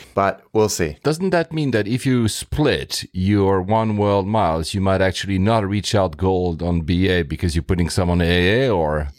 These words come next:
Speaker 1: Uh, I think what will happen is I will just do the flights I need to hit the qualification target
Speaker 2: Oh.
Speaker 1: for American, and then I, I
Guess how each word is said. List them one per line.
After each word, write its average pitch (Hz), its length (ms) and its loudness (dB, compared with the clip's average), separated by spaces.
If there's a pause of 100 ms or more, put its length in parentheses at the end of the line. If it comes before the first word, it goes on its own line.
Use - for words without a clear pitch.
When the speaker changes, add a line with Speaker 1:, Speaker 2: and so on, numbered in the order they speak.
Speaker 1:
Uh, 151 400 2
I 151 140 0
think 208 400 -6
what 156 220 2
will 143 160 2
happen 131 560 0
is 95 560 -4 (160)
I 117 680 2 (140)
will 113 360 2 (120)
just 170 480 0
do 135 200 2
the 113 140 0
flights 120 520 -2
I 120 140 2
need 104 400 -2
to 104 120 -2
hit 107 260 0
the 107 60 -2
qualification 101 840 -2
target 80 420 2
Speaker 2:
Oh. - 20 -2
Speaker 1:
for 90 160 -2
American, 95 600 0
and 98 200 -4
then 117 180 2
I, 131 240 0
I 104 140 0